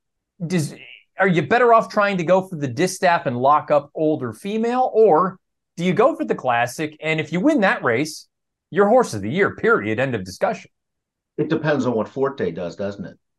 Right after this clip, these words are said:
Speaker 1: Probably, yeah, 'cause they're both
Speaker 2: Forte,
Speaker 1: owned and
Speaker 2: I
Speaker 1: trained
Speaker 2: think,
Speaker 1: by
Speaker 2: I think, I think if Forte wins the Travers, I think they're gonna set sail and try to win the two big ones. I think they're gonna try to win the Classic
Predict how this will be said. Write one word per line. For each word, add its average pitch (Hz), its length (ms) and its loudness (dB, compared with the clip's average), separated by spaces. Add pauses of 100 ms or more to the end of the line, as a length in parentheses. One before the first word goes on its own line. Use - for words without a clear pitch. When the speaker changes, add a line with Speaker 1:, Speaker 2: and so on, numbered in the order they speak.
(120)
Speaker 1:
Probably, 143 420 0
yeah, 160 180 4
'cause 110 160 -4
they're 110 120 0
both 117 220 2
Speaker 2:
Forte, 113 140 2
Speaker 1:
owned 135 160 2
and 123 100 4
Speaker 2:
I 117 100 2
Speaker 1:
trained 123 140 0
Speaker 2:
think, 120 100 0
Speaker 1:
by 98 200 0 (640)
Speaker 2:
I 131 120 0
think, 143 220 -2
I 135 320 4
think 127 180 -6
if 131 140 -2
Forte 127 340 -2
wins 117 300 -4
the 123 80 -10
Travers, 117 480 -2
I 98 80 -2
think 110 180 -6
they're 107 120 -4
gonna 101 180 -4
set 104 260 -4
sail 110 240 -2
and 120 100 -4
try 117 140 0
to 117 80 0
win 120 160 0
the 127 80 2
two 131 180 -6
big 160 200 4
ones. - 280 -6
I - 80 -12
think 98 180 -12
they're 104 100 -8
gonna 101 180 -4
try 107 180 0
to 101 80 -2
win 104 200 -2
the 104 80 -4
Classic 104 500 -6